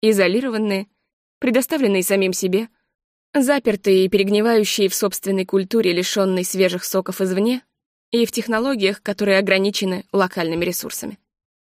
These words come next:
Но у каоритов крылья для бездны были, а у остальных нет. Чем не высшие? «Слушай, я правда прилетел оттуда». Рэй кивнул наверх.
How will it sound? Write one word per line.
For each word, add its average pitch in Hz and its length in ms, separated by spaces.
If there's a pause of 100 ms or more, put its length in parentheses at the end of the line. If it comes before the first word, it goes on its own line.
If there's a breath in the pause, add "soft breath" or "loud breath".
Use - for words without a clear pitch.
(180)
Но 240 240
у 220 40
каоритов 214 760 (280)
крылья 208 380
для 196 160
бездны 185 340
были, 190 360 (720)
а 240 120
у 233 40
остальных 254 480
нет. 185 280 (560)
Чем 190 240
не 165 100
высшие? 135 500 (680)
«Слушай, 220 640 (480)
я 262 240
правда 226 400
прилетел 180 460
оттуда». - 400 (720)
Рэй 196 200
кивнул 185 320
наверх. 165 460